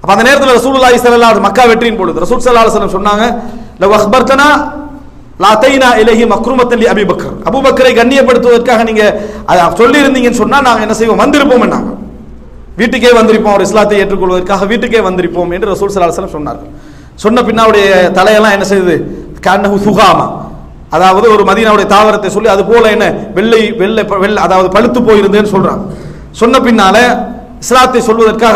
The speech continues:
ரசூலுல்லாஹி ஸல்லல்லாஹு அலைஹி வஸல்லம் அவர்களுடைய கையை நீட்டி கையை வச்சு இஸ்லாத்தை சொல்லி கொடுக்குறாங்க. அவர் இஸ்லாத்தை ஏற்றுக்கொள்கின்ற பொழுது ஃபபக்-, ஃபபகா அபூபக்கர் ரலியல்லாஹு அன்ஹு அவர்கள், அபூபக்கர் ரலியல்லாஹு அன்ஹு அவர்கள் கண்ணீர் விட்டு அழுதார்கள்.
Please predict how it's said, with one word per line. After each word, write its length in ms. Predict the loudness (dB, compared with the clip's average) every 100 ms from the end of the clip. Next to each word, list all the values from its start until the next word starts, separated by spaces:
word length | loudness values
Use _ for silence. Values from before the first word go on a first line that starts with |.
| 0
ரசூலுல்லாஹி 420 | 0 0 0 0 0
ஸல்லல்லாஹு 340 | 0 2 2
அலைஹி 120 | 2 -2
வஸல்லம் 280 | -2 -2 -2
அவர்களுடைய 320 | -2 -2 -4 -2
கையை 220 | -2 0 0
நீட்டி 220 | -2 -4 -8 -10 -14 -16 -16 -4
கையை 200 | 0 2 0
வச்சு 240 | -2 -6 -8 -10 -4
இஸ்லாத்தை 300 | -2 0 -2
சொல்லி 140 | -4 -4
கொடுக்குறாங்க. 360 | -6 -10 -12 -16 -20 -20 -20 -20 -16 -2
அவர் 140 | 0 0
இஸ்லாத்தை 360 | 2 2 4 4
ஏற்றுக்கொள்கின்ற 540 | 2 2 -2 0 0 -2
பொழுது 180 | -2 -2 0
ஃபபக்-, 300 | 0 -2 -4
ஃபபகா 360 | -2 0 2 2 2
அபூபக்கர் 400 | 2 -2 -2 -2
ரலியல்லாஹு 360 | -2 -2 -2 -4
அன்ஹு 100 | -8
அவர்கள், 220 | -14 -18 -20 -20 -20 -20 -20 -20 -20 -8 -2
அபூபக்கர் 420 | 0 2 4 2
ரலியல்லாஹு 380 | 2 2 4 2
அன்ஹு 120 | 2 0
அவர்கள் 220 | 0 -2 -2
கண்ணீர் 280 | -2 -2 -2
விட்டு 160 | 0 2
அழுதார்கள். 420 | 2 0 -2